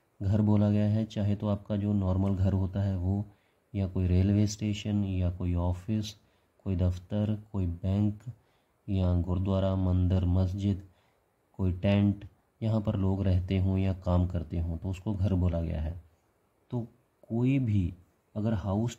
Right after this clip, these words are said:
ट्रेसपास करता है, किसी के घर में घुसता है, किसी को घर में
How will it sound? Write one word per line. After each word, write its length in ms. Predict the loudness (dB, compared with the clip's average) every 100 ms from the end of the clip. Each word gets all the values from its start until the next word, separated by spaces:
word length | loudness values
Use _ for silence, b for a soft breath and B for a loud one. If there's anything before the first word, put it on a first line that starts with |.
| -8
ट्रेसपास 520 | -8 -8 -8 -8 -8
करता 280 | -12 -8 -4
है, 180 | -2 -4
किसी 300 | -6 -6 -4
के 140 | -2
घर 200 | 0 2
में 180 | 4 2
घुसता 380 | 2 0 -2 -4
है, 220 | -2 -4 -6 b b b b _ _
किसी 300 | -8 -4 -2 -2
को 260 | -2 -2 -2 -6 _ -10
घर 280 | 0 2 4
में 300 | 4 2